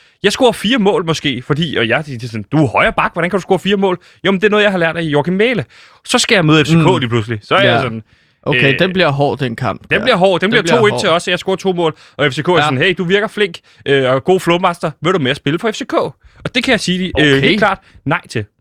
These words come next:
Speaker 1: fordi jeg har bedre tilbud i hånden. Arsenal
Speaker 2: Ja.
Speaker 1: har nemlig ringet og sagt, "Vil du spille for os?"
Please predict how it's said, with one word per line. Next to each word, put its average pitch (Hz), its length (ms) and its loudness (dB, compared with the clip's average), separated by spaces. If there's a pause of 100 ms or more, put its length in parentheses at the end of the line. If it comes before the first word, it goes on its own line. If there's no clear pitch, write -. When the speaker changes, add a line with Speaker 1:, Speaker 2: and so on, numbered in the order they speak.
(260)
Speaker 1:
fordi 139 220 -2
jeg 143 80 -2
har 127 80 -2
bedre 135 200 2
tilbud 131 320 -4
i - 20 0
hånden. 120 260 -4 (680)
Arsenal 143 320 0
Speaker 2:
Ja. 135 60 2
Speaker 1:
har 117 60 0
nemlig 117 220 0
ringet 110 220 -4 (300)
og 110 100 -6
sagt, 113 320 -2 (180)
"Vil 127 100 0
du 123 60 4
spille 147 200 2
for 131 100 0
os?" 113 200 -2